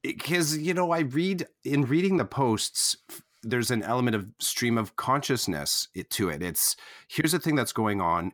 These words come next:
and it's captured so well to where I feel like I'm, I'll, I'll go back to, to, to that other conversation where it feels like you're writing entirely from the inside out and allowing the, the, the viewer, the reader,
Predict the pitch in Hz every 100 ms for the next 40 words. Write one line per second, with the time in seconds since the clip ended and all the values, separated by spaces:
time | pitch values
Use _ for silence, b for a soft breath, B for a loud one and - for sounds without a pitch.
0 | - 101 104 - - 143 - 120 - 127
1 | 117 107 98 95 - b b b - 113
2 | 104 101 101 - 104 - 110 101 98 101
3 | 95 92 87 _ _ _ _ 104 - 110
4 | - 139 - 85 - - 104 101 - 98
5 | 95 92 90 98 90 - 135 151 90 82
6 | 82 b b - 98 95 95 - 104 -
7 | 120 123 127 117 101 95 98 98 95 -
8 | 95 95 92 - 92 90 82 92 92 92
9 | 87 85 104 101 71 - - _ 95 95
10 | 95 101 98 95 92 82 _ _ _ 95
11 | 107 87 98 87 - 98 82 123 147 71
12 | 113 - _ _ _ - 92 120 127 76
13 | 87